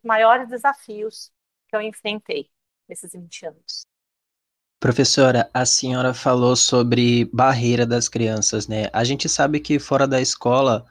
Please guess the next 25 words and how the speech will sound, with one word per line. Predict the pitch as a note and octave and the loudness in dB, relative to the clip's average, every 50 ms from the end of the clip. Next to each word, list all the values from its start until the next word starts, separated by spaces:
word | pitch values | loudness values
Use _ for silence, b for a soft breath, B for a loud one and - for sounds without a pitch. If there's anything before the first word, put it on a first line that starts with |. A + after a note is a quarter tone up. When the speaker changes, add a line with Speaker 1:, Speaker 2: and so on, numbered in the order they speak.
| b b b b _ _ _ _ _ _ | b b b b _ _ _ _ _ _
Speaker 2:
é, | - A2 A2 G#2+ G#2+ G#2 G#2 G#2 G#2 G#2 G2+ G2+ G2+ G2+ - _ - | -4 -2 0 0 0 -2 -2 -4 -6 -6 -8 -8 -10 -12 -14 _ -8
a | - A#2+ | -6 -6
música, | A#2+ B2+ B2+ C3 C3+ C3 - - | -4 -4 -4 -4 -6 -6 -6 -4
ela | C3+ C3+ C3 | -4 -4 -2
já | B2+ C3+ | -4 -6
tem | - - C#3 C3+ | -6 -6 -8 -6
uma | C3+ C3+ C3+ | -6 -6 -6
influência | C3+ B2+ - - C3+ B2+ B2+ C3 - C#3 | -8 -10 -8 -8 -6 -6 -6 -6 -6 -6
muito | B2+ C3 B2+ A#2+ - D3+ | -6 -6 -8 -8 -8 -6
grande | C3+ C3+ B2+ B2+ B2+ B2 A#2+ B2 | -6 -4 -4 -4 -6 -6 -6 -8
na | B2 B2 | -6 -6
nossa | B2 B2 B2 - C3+ C3 | -6 -6 -6 -6 -6 -6
vida, | B2 A#2 A2+ A2 G#2+ A2 G#2+ | -4 -4 -4 -4 -4 -6 -10
né? | G#2+ A2+ A2 _ _ _ _ _ _ - | -10 -12 -14 _ _ _ _ _ _ -6
A | A2+ | -4
gente | A2 G2+ A2 A2+ A2 - - C3 | -4 -2 -2 -2 -2 0 -2 -2
consegue | A#2 - B2+ A#2+ - C3+ C#3 D#3 | 0 0 -2 2 2 2 2 2
entender | D#3 D#3 D3 - D3 C#3 C3 A#2+ B2 B2 C3+ C#3 C3 | 2 -2 0 0 0 2 2 2 4 4 4 4 4
mais | B2 A#2+ A2+ A#2+ | 4 2 2 2
ou | A#2+ | 2
menos | A#2 A#2 A#2 B2 A#2+ A2+ - | 2 2 2 2 0 -2 -4
como, | - - B2+ B2 B2 B2 B2 B2+ B2 A#2+ B2 | -4 -2 -2 -2 0 0 -2 -2 -4 -4 -6
não | - - F#3+ A3+ B3+ B3+ | -6 -8 -8 -6 -6 -6
entender, | A3 G3 _ - F3 D#3 C#3 C3 B2+ A#2+ B2 B2 | -6 -6 _ -6 -4 -4 -4 -4 -4 -4 -4 -2
mas, | A#2 A2+ A#2 - B2 B2+ B2 - - - | -2 -4 -4 -4 -6 -8 -10 -10 -14 -18